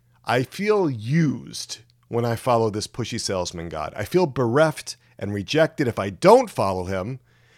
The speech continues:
I can't set any limits or boundaries with God. I have to be vigilant to keep him from manipulating me.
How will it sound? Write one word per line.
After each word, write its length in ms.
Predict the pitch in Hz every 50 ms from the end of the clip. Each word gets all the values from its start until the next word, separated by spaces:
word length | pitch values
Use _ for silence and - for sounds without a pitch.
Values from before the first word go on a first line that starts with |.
| _ - -
I 80 | 120
can't 340 | - - - 214 220 220 -
set 200 | - 202 196 180 -
any 180 | 156 170 185
limits 420 | 175 156 143 156 165 180 180 - -
or 60 | 143
boundaries 580 | 117 - - 117 117 127 131 113 120 117 107 -
with 180 | 107 98 -
God. 200 | - 95 95 110
I 60 | 120
have 160 | 113 131 151 -
to 60 | 160
be 160 | 143 160 165
vigilant 640 | 143 104 90 95 123 131 113 117 110 95 104 113 110
to 80 | - 117
keep 260 | - - 135 127 -
him 100 | 147 139
from 180 | - - 131 123
manipulating 680 | 120 117 123 120 - 117 101 101 98 90 92 92 95
me. 220 | 95 101 113 110